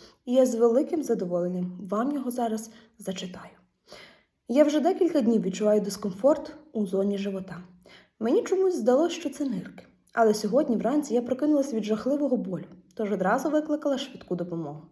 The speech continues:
Лікарі приїхали, глянувши на мене з подивом, змусили зібрати необхідні речі і сказали, що час їхати до лікарні. Я не на жарт перелякалась. Страх змінився на подив, коли швидка допомога повернула не до головної лікарні,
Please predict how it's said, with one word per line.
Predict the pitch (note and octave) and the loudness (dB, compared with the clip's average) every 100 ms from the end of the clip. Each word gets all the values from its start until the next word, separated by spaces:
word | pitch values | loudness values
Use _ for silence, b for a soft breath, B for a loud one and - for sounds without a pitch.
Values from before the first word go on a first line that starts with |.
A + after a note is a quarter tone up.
| _ B B B - | _ B B B -8
Лікарі | A#3 D#4+ A4 | 0 4 4
приїхали, | - D4 F#4 A#3 G#3+ | 4 0 0 0 0
глянувши | G#3+ D4 C4 A#3+ | 2 0 0 -2
на | A3 | 0
мене | A#3 A3 | 0 0
з | - | -2
подивом, | C4+ C#4+ C#4 C4 C4 B B | 0 4 4 2 0 B B
змусили | G3 A#3 G4+ F#4+ E4 | 0 4 4 4 2
зібрати | C4+ A#3 C#4 C4+ | 2 2 2 2
необхідні | A#3 G3 G#3 G3 F#3+ | 0 0 -2 0 2
речі | C#4+ D4 C#4 | 2 2 -4
і | |
сказали, | C#4+ C#4 C4+ C4 | 0 0 2 2
що | B3+ - G#3 F3+ | 0 -4 -4 -4
час | - G3 B3+ - | -4 -4 -4 -2
їхати | B3+ B3+ B3+ - - _ | -4 -2 -8 -10 -20 _
до | G3 G3+ | -4 -2
лікарні. | F3+ - - - - _ _ _ _ _ | -2 -8 -14 -18 -20 _ _ _ _ _
Я | - G#3+ | -6 0
не | A3+ | 2
на | C4+ | 2
жарт | A3+ F3 F3+ | 0 -2 -6
перелякалась. | - G3+ A#3 C4+ C#4 E3 - - _ B B B | -2 0 0 -2 -8 -12 -16 -20 _ B B B
Страх | - - A#3 | -12 0 2
змінився | A3+ G#3+ G#3+ G#3 | 4 2 2 0
на | G3 | -4
подив, | F#3+ C#4+ C#4 A#3 | -2 -2 0 0
коли | G#3 | 0
швидка | G3+ A3 F4+ | 0 -2 0
допомога | F4+ D4 C#4 D#4 D4+ | -2 0 0 0 0
повернула | A3 A#3+ C4 C4+ | 0 0 4 4
не | B3 A#3 | 4 4
до | A3 | 6
головної | A3 G#3+ A3 F#4+ | 6 4 4 4
лікарні, | D#4 G#3 F3 F3 F3 | 2 2 -2 -4 -8